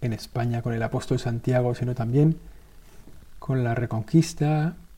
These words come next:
también con el recuerdo de la evangelización de América,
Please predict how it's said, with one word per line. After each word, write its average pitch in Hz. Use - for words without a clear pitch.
también 123
con 117
el 113
recuerdo 131
de 120
la 117
evangelización 120
de 117
América, 120